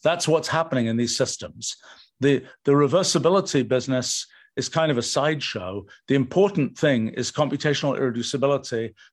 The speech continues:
the phenomenon that one is putting sort of, that there's computational work going on that's leading to apparent, that's leading to behavior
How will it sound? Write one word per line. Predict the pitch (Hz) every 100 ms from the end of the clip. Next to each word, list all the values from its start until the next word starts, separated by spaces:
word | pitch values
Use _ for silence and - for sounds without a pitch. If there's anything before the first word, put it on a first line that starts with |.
| -
the |
phenomenon | 123 147 139 165 165 135 127 123
that | 127 - - - _ _
one | 135 135
is | 127 -
putting | - 180 175 151 139 - - -
sort | 143 120
of, | - _ -
that | 131
there's | 139 123 -
computational | - 160 151 165 151 151
work | 131 151 151 -
going | 131 123
on | 113 113 117 117 _ _
that's | - -
leading | 131 143 170 151 139
to | - 131 127
apparent, | - 113 123 147 139 120
that's | 135 -
leading | 175 175 151
to | 143
behavior | 139 131 185 143 123 117